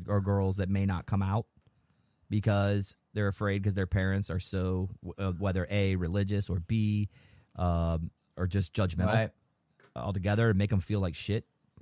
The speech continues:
Speaker 1: and, you know, and, and they wanna be that way. But I don't think, and again, I'm purely speculating here, I don't think a third grader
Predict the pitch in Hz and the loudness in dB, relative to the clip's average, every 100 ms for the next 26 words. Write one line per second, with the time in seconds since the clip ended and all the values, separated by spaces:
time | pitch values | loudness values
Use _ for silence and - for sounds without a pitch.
0 | - 95 92 87 - 92 90 92 92 92 | -6 -4 -2 -4 -2 0 2 2 2 2
1 | 92 90 95 101 113 127 117 135 160 - | 2 2 2 2 2 2 2 0 -2 -6
2 | _ _ - - - - 139 190 226 214 | _ _ -20 -20 -12 0 4 4 2 0
3 | 196 - - - 123 - 110 123 127 180 | 0 -2 -10 -12 -12 -10 -4 2 4 6
4 | 101 - 101 98 - 151 135 98 - 107 | 4 2 0 -2 -4 0 2 2 0 0
5 | 85 82 90 82 131 107 120 107 95 85 | 0 0 0 2 2 2 0 0 0 0
6 | - 117 107 98 87 87 90 | 2 4 4 2 2 0 0